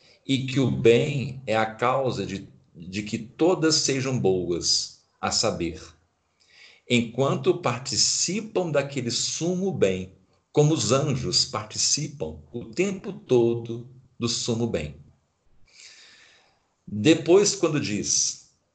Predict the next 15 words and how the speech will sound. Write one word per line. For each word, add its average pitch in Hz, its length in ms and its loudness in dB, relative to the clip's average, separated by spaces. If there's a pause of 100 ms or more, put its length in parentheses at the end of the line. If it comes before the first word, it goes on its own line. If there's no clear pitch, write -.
"Portanto, 147 580 -2
talvez 143 460 0
seja 135 480 2
de 101 120 -4
fato 135 580 -2
inútil 147 680 -2 (500)
examinar", 101 840 0 (1200)
mostra 110 840 4 (180)
como 165 200 2
é 175 60 -2
necessário 156 580 2
examinar 123 460 0
as 113 140 2
referidas 123 560 -2
opiniões. 131 800 0